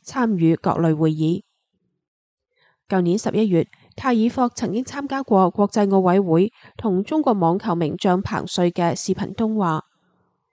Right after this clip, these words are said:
彭帥自爆同中共前副總理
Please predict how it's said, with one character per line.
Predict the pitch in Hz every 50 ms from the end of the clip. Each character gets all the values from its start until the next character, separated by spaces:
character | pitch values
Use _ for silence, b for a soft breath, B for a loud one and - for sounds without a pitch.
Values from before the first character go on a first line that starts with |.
| _ _ _ _ -
彭 | - 190 180 196
帥 | - - 202 190
自 | - - 170
爆 | - - 175 170 170 190
同 | - 214 135 180 214
中 | - 269 277 277
共 | 254 175 170 165
前 | 180 - - - -
副 | - 202 190
總 | 175 - 156 175 220
理 | 202 165 160 -